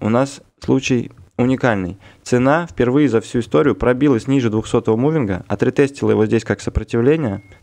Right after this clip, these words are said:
и долгое время находится под ним. Сейчас мы снова повторно отретестили его как сопротивление, обратите внимание, и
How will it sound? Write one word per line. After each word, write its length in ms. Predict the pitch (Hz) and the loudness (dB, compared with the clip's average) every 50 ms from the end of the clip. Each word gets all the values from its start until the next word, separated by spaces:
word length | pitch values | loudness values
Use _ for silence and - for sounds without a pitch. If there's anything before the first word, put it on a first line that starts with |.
| - | -2
и 140 | - 135 143 | 2 2 4
долгое 320 | 139 160 160 147 143 135 | 4 4 4 4 4 4
время 220 | 131 147 151 139 127 | 4 4 2 4 2
находится 460 | 120 113 - 139 127 117 - - 117 | 0 0 0 -2 -2 -2 -4 -4 -4
под 280 | 110 - 131 120 101 107 | 0 2 2 2 2 2
ним. 260 | 110 101 90 87 92 - _ _ | 0 0 0 -2 -6 -12 _ _
Сейчас 400 | - - 110 - 151 156 170 - | -6 -6 0 2 2 2 2 2
мы 80 | 139 127 | -2 -4
снова 400 | - - 143 147 160 160 139 113 | -2 0 2 2 4 4 4 4
повторно 580 | - 110 110 - - 143 135 117 104 95 90 - | 2 0 -2 0 2 2 2 2 0 -4 -6 -4
отретестили 640 | - 95 - 120 120 117 - 139 127 139 - 123 110 | -6 -2 0 0 0 2 2 2 2 2 0 2 2
его 160 | 110 104 104 | 4 4 2
как 160 | 104 - 110 - | 2 0 -4 -4
сопротивление, 680 | - 113 - 113 107 - 117 113 123 143 165 156 120 | -4 -2 -2 -2 -2 0 0 2 4 4 2 2 0
обратите 360 | 101 110 113 - 131 117 - | 0 -2 -2 -2 -4 -4 -2
внимание, 540 | 110 110 110 107 104 101 95 92 90 92 104 - _ _ _ _ _ _ _ _ _ | 0 0 2 2 0 0 0 -2 -4 -6 -10 -12 _ _ _ _ _ _ _ _ _
и 400 | - - 120 120 131 143 147 151 | -4 0 2 4 4 4 2 2